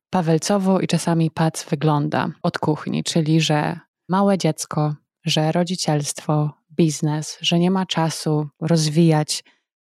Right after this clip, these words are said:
swojej firmy, czy nie ma czas-, czyli w ogóle nie ma, e, nie ma energii już, żeby wpakowywać wysiłki w, em,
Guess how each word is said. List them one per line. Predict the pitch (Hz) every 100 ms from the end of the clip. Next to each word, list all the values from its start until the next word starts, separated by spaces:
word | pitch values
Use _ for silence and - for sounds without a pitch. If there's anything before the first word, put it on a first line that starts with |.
| -
swojej | - - 170 165 160
firmy, | - 170 151 147 143 147
czy | -
nie | 156
ma | 165 156
czas-, | - 165 160 -
czyli | - 151
w |
ogóle | 156 165
nie | 160
ma, | 160
e, | - 160
nie | 151
ma | 156
energii | 147 156 190 220 170 139 139 151 _ _ _ _
już, | 160 156
żeby | - 160 156 147 147 147 -
wpakowywać | - - 160 - 147 151 151 143 -
wysiłki | 147 156 - 156 139 - 151
w, | 143 151 156 - _ _ _ _ -
em, | 151 151 147